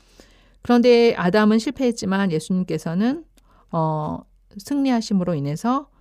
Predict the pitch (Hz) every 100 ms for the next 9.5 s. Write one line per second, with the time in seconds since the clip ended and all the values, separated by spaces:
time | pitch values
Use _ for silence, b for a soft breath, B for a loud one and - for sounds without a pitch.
0 | b b b 180 175 175 170 170 175 202
1 | 233 233 233 269 269 233 220 196 185 175
2 | 165 - _ - 175 175 190 180 196 226
3 | 226 220 196 170 170 190 233 285 240 B
4 | B B 185 214 277 262 254 233 233 226
5 | 202 - 180 180 175 160 170 160 170 b
6 | b - 170 196 - _ _ _ - 175
7 | 180 175 208 254 294 _ _ _ _ -
8 | 147 156 156 _ _ _ _ _ _ _
9 | _ - 220 220 214